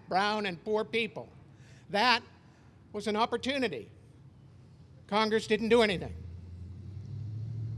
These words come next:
In two thousand twelve, Hurricane Sandy shut out the lights in Manhattan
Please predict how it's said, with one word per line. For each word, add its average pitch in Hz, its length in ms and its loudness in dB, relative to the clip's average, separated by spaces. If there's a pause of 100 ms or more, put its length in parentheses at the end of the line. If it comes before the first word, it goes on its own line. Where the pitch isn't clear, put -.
(200)
In 208 100 -4
two 254 140 2
thousand 233 400 4
twelve, 240 560 6
Hurricane 226 420 4
Sandy 226 540 2
shut 214 280 2
out 214 200 6
the 208 100 -2
lights 220 380 4
in 208 120 0
Manhattan 220 600 2